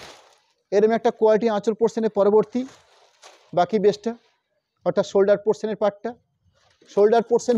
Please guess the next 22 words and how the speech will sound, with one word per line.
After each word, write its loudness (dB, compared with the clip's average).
পরবর্তী 2
বাকি -2
পুরো 2
শাড়িটা, 2
অর্থাৎ -4
টোটাল 0
শাড়িটার -2
কাজের 0
কোয়ালিটি 0
এভাবে 0
সাজানো -2
আছে। -14
আমি -6
আরও 0
একটা -12
শাড়ি -2
শো 4
করব 2
নাইন 0
থাউজেন্ড -2
টু -2
হান্ড্রেড -4